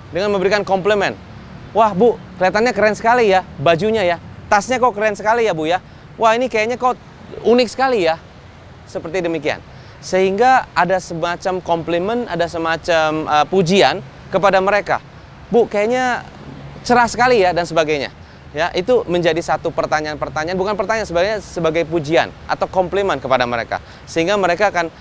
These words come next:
"Oh iya, terima kasih," dan sebagainya. Mulai dari sana mulai bisa masuk beberapa hal yang bisa Anda tanya-, tanyakan. Trik kedua. Trik ketiga, Anda harus tahu juga kabar-kabar terkini. Kabar-kabar terkini tentang prospek Anda.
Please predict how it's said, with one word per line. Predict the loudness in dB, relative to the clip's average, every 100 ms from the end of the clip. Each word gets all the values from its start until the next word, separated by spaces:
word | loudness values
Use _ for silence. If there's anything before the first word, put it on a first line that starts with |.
| -18 -4
"Oh | 2
iya, | 2
terima | 2 -2 0
kasih," | -2 0 -2
dan |
sebagainya. | -2 -4 -2 -4 -8 -6
Mulai | 0 2
dari | 2 0
sana | -2
mulai | 0 0
bisa | 0 -2
masuk | -2 -4 -8 -10 -20 -20 -8
beberapa | -2 2 2 4
hal | 4 4 2
yang | -2
bisa | -2 -2
Anda | -2 -4
tanya-, | -6 -6 -8 -6
tanyakan. | -4 -4 -6 -12 -16 -20 -20 -20 -20 -20 -20 -20 -18 -4
Trik | -2 0
kedua. | 2 2 2 -4 -20 -20 -2 2
Trik | 4 4
ketiga, | 2 4 4 4
Anda | 2 2
harus | 4 2 0 0
tahu | 0
juga | 0 0 0
kabar-kabar | 0 0 0 0 -2 -2
terkini. | -6 -4 -4 -4 -6 -16 -20 -6
Kabar-kabar | -2 0 0 0 -2 -2
terkini | -8 -6 -6 -6
tentang | -6 -4 -6 -4
prospek | -4 -2 -4 -6
Anda. | -4 -2